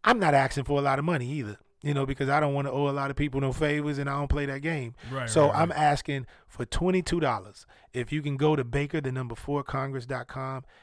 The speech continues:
Speaker 1: and just donate twenty-two dollars so I can make sure that we have enough literature, we have enough stuff out. You know, right now, yesterday I found out that I'm just ten percent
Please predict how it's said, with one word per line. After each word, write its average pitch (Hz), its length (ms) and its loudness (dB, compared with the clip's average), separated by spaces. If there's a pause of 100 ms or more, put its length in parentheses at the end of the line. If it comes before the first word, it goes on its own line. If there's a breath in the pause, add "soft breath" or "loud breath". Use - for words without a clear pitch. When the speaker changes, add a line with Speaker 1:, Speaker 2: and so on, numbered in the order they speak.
(200 soft breath)
Speaker 1:
and 143 140 -2
just 135 220 0
donate 139 360 -2
twenty-two 151 420 -4
dollars 143 340 -2
so 131 140 -8
I 131 100 -4
can 127 160 -10
make 135 180 -8
sure 139 300 -6 (280 loud breath)
that 120 100 -10
we 135 120 -4
have 131 180 -2
enough 110 280 -8
literature, 143 480 -2
we 135 100 -4
have 127 200 -6
enough 127 240 -6
stuff 131 300 -8 (380 loud breath)
out. 131 260 0 (300 soft breath)
You - 120 -4
know, 127 120 -2
right 135 260 0
now, 139 200 2
yesterday 135 540 -2
I 123 80 -2
found 139 380 -4
out 131 180 -2
that 123 100 -8
I'm 143 140 -4
just 131 180 -6
ten 139 180 -2
percent 135 380 -2